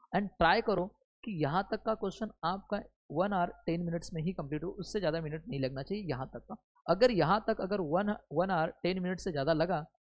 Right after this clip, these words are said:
तो बच्चा आपके यहाँ के question में छूटेंगे ही छूटेंगे, कुछ भी कर लो आप, छूटेंगे ही छूटेंगे, समझ में आया क्या?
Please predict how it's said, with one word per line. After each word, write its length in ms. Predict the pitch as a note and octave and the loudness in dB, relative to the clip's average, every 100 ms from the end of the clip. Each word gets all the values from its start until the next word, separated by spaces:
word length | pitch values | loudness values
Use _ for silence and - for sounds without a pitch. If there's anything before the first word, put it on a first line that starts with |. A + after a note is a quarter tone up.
| _ - | _ -10
तो 140 | D3+ - G#3+ | -8 -8 -6
बच्चा 300 | D3 - E3+ - | -6 -4 -6 -4
आपके 300 | D#3 E3 E3+ | -6 -4 -4
यहाँ 320 | D#3+ C3 D3 E3+ | -2 -2 -2 -4
के 140 | F3 | -6
question 320 | - C3+ D#3 | -8 -10 -10
में 180 | D#3+ D3+ | -8 -10
छूटेंगे 540 | - - C3+ C#3 C3+ C3 | -10 -16 -8 -8 -6 -4
ही 120 | F#3 | -4
छूटेंगे, 480 | - B2+ - C3 C#3 _ _ _ _ | -6 -10 -10 -12 -16 _ _ _ _
कुछ 120 | A3 G3+ | -4 -4
भी 100 | A3 | -6
कर 140 | D3 | -6
लो 140 | B2+ G#2+ | -8 -14
आप, 120 | - _ _ - | -16 _ _ -8
छूटेंगे 260 | F#3+ G#3 G#3 | -4 -2 -2
ही 60 | |
छूटेंगे, 380 | - D#3+ B2+ A#2 - D#3+ | -6 -8 -10 -14 -10 -6
समझ 180 | D3+ D3+ | -6 -4
में 100 | D3+ | -4
आया 120 | D3 | -4
क्या? 180 | D3 | -6